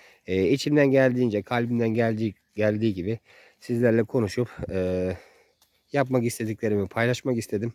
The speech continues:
Umarım, e, kafanızı şişirmemişimdir. Umarım beğenmişsinizdir. E, dostlar, valla, e, abone olursanız ben çok mutlu olurum. E, hadi bir gayret şu bin aboneyi hep beraber devirelim.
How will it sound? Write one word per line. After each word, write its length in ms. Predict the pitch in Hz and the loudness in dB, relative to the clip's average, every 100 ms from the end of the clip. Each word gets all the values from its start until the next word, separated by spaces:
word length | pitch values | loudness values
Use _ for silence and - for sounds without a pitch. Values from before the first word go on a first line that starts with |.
| _ _ _ _ _ _ | _ _ _ _ _ _
Umarım, 460 | 120 143 135 127 110 | 0 4 4 2 0
e, 180 | 110 104 | 0 0
kafanızı 540 | 117 113 123 113 113 | -2 -2 -2 -2 -6
şişirmemişimdir. 760 | - 143 131 110 101 101 107 98 | -4 0 2 0 -2 -4 -4 -6
Umarım 400 | 120 131 127 110 | -2 2 2 2
beğenmişsinizdir. 800 | 117 117 123 120 107 98 95 123 - _ _ _ _ _ _ _ - - - _ _ | 0 0 -2 -4 -6 -6 -4 -6 -8 _ _ _ _ _ _ _ -20 -20 -20 _ _
E, 400 | 98 95 95 92 98 | -4 -2 0 0 2
dostlar, 440 | 113 - 107 - - - | 0 0 -4 -4 -14 -8
valla, 420 | 95 101 101 95 - _ _ _ _ _ _ _ _ _ | -4 0 -2 -4 -8 _ _ _ _ _ _ _ _ _
e, 200 | 104 104 | 0 2
abone 320 | 110 131 135 | 4 4 6
olursanız 520 | 127 117 107 110 104 107 | 4 2 -2 -4 -2 -2
ben 120 | 113 | -2
çok 260 | - 113 | -4 -6
mutlu 260 | 110 101 107 | -8 -6 -6
olurum. 280 | 92 101 104 - | -4 -6 -8 -8
E, 400 | 87 90 90 92 87 | -4 -2 -2 -4 -8
hadi 400 | - 127 117 110 | -2 -2 0 -2
bir 100 | 110 | 0
gayret 300 | 110 107 104 | 2 2 2
şu 240 | - 113 101 | -2 -6 -2
bin 100 | 117 | 0
aboneyi 400 | 107 104 101 98 | 0 0 -2 -2
hep 260 | 117 110 | -4 -6
beraber 400 | 104 95 90 87 | -6 -4 -4 -2
devirelim. 400 | 113 110 98 98 | -2 0 -2 -4